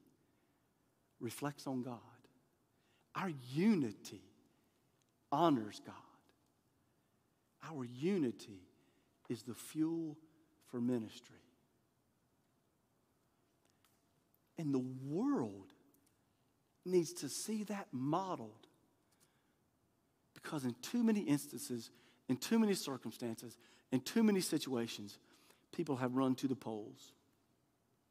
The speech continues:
"I'm right, you're wrong." And there's instant, instant cutoff.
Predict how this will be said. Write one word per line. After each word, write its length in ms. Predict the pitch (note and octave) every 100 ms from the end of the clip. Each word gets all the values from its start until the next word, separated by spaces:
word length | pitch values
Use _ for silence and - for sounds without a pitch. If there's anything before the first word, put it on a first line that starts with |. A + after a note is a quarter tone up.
| _ _ _ _ _ _ _ _ _ _ _ _ _ _ _ _
"I'm 220 | B2+ C3
right, 340 | A#2 A#2+ G#2 - - _ _ _ _ _ _ _ _ _ _ -
you're 180 | A#2 A2+
wrong." 460 | A2 A2+ G#2+ G2+ - _ _ _ _ _ _ _ _ _ _ _ _ _ _ _ _ _ _ _ _ _ _ _ _ _
And 140 | A2+ A2+
there's 240 | A2+ - -
instant, 480 | C#3 C3+ - - - - - - _ _ _ _ _ _ _ _ _ _ _ _ _ _ _ -
instant 480 | B2+ - E3+ -
cutoff. 420 | - A2 G#2 G2+